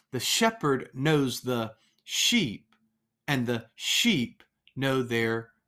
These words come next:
shepherd. So there is a sense in which we do need to know those who we are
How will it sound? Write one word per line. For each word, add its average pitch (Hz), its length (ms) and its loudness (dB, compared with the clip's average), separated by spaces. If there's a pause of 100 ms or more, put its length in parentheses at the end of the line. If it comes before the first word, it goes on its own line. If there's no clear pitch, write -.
shepherd. - 540 -6 (800)
So - 140 2
there 226 160 4
is 339 180 4
a 262 60 2
sense 196 300 2
in 175 140 4
which 156 260 -2
we 190 120 2
do 185 440 0
need 185 420 -2
to 190 100 0
know 120 340 -2
those 120 460 -4
who 135 280 -2
we 107 360 -8
are 127 300 -2